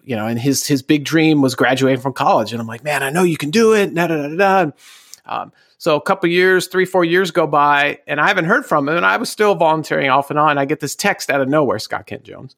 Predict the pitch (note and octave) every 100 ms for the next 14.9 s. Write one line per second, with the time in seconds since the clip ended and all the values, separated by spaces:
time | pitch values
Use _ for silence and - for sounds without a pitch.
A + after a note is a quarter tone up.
0 | - D3 D3 C3+ - C#3 F#3 - C#4 E4
1 | A#2+ - D3 C#3+ - F#3+ E3+ F3+ E3+ F#3
2 | F#3 - F3 C#3+ F#3 G#3 F#3 D#3 C3 D#3+
3 | F#3 D#3 E3 F3 E3+ E3+ D#3 D3 C#3 C3+
4 | C3 C3+ C3 _ - D3+ C#3+ C#3+ C3+ -
5 | _ _ _ A#2+ A2+ G#2 - C3+ B2+ C#3+
6 | - C#3+ D#3 D#3 D3+ D3 - C#3+ C#3+ C3
7 | B2 - C3+ C#3+ - G3+ A#3+ A#3 A#3 A#3
8 | A3+ A3+ C4 C4+ B3+ A#3 G#3 C4 C#4 B3+
9 | G3 F3 E3 - D#3 - D#3 C#3 - -
10 | - F3 E3 D#3+ D#3 F#3+ F3 F#3 F3 -
11 | F#3 F#3 F3+ F#3 F3+ E3+ E3 E3 E3 D#3+
12 | D#3+ - A3+ G3+ F3+ F#3 F3+ F3 E3+ F3+
13 | F3 F3 F3 E3+ D#3+ D3+ - D#3+ D#3 D#3
14 | C#3 - - - A#3 A3 G#3+ E3+